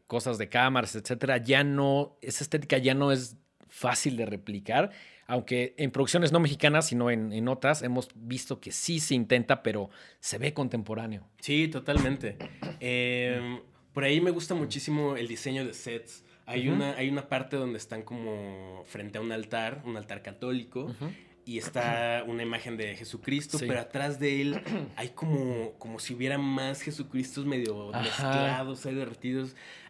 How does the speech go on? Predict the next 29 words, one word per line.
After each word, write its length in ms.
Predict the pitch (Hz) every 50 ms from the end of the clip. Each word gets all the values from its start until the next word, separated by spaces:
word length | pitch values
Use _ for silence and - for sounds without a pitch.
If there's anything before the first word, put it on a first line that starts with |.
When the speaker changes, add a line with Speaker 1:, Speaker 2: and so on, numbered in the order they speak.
| - _ -
Speaker 2:
Algo 200 | 135 143 151 147
que 100 | 151 170
me 80 | 151 139
Speaker 1:
Ujú. 40 | 127
Speaker 2:
llamó 160 | 127 127 135
muchísimo 380 | 143 139 - 147 147 156 156
la 80 | 143 127
atención, 380 | 127 - 110 107 - 131 127 127
por 100 | 139 127
ejemplo, 260 | 127 127 123 139 139
es 140 | 131 - 143
el, 160 | 131 131 123
el, 640 | - 117 113 110 110 104 104 101 98 98 98 92 - - _ _ _ _ _
pues, 120 | - - -
el 100 | 117 107
traje 240 | 127 120 127 - 143
de 80 | 139
las 180 | 127 107 104 104
monjas. 540 | 113 117 120 127 127 123 110 107 - - _ _ - - - _ _
Parecen 380 | - 120 123 127 123 147 143 139
que 80 | 139
están 220 | 123 - 139 131 123
como 240 | - 127 131 123
vendadas 640 | 117 110 104 107 110 117 120 123 131 143 160 165 - 131
y 60 | 120
manchadas 480 | 110 110 110 107 - 120 117 120 117
de 80 | 117 107
sangre. 400 | - - 117 120 120 120 123 131
Speaker 1:
Ujú. 180 | 120 - -